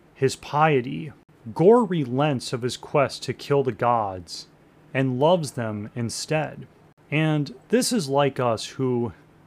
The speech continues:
in our sin, we're raging against God. We just want to overthrow him. Each one of us, like sheep, have gone astray and turned his own direction.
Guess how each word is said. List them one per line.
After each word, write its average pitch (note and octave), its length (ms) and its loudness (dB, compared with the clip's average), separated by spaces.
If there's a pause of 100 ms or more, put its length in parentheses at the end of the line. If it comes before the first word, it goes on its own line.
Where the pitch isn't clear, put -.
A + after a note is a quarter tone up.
(180)
in F#3 160 2
our F3 160 0
sin, A#2+ 640 -4
we're C#3+ 380 0 (100)
raging B2+ 560 2
against G#2+ 400 -6
God. F#2 400 -8
We C#3 440 -2 (400)
just D#3+ 320 2
want C3+ 180 4
to C3 80 -4
overthrow A#2+ 640 0
him. F2+ 360 -12 (840)
Each E3+ 300 0
one D#3+ 180 4
of C#3 120 2
us, C3+ 200 2
like B2+ 200 0
sheep, - 380 -2
have A#2+ 180 -4
gone B2+ 220 2
astray A#2+ 600 0
and A#2+ 180 -4
turned C3+ 300 0
his A#2 140 0
own A#2 180 0
direction. G#2+ 720 -6